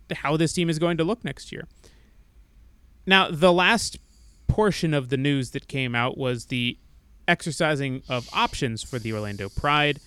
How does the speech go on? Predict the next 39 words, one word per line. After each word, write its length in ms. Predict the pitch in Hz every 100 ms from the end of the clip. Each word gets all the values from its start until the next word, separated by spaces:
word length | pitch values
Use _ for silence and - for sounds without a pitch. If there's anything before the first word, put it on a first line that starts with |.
| - - - - -
The 100 | 139
only 180 | 247 269
players 380 | - 240 226 170
that 100 | 165
are 80 |
not 320 | 143 131 143 -
coming 320 | 160 143 127
back 360 | 120 123 147
are 80 | 135
Konya 340 | - 139 135 117
Plummer 240 | 147 135
and 140 | 120 107
Crystal 320 | 131 - 101
Thomas. 560 | 151 160 160 151 - - - -
Konya, 540 | 196 180 170 160 151 - -
uh, 280 | 143 139 135
Jamaican 420 | 127 143 151 147
national 420 | 139 143 143 151 127
team 280 | - 131
captain, 680 | 120 - 156 180 - 190 185 - - - - -
as 300 | 139 139 123
well 340 | 127 143 143
as 380 | 156 135 135 123 -
a 120 | 135
U 220 | 123 151
C 260 | - 147 127
F 180 | 151
grad. 440 | - 160 160 156 156 - _ -
Kind 180 | - 127
of 80 | 123
a 60 |
bummer 260 | 120 123 123
to 80 | 117
see 380 | - 131 120 -
a, 480 | 120 117 113 -
a 40 | 120
local 600 | 120 147 - 143 135 127 _ _ - _ - -
sourced 480 | - 156 135 - -
player 480 | - 139 131 131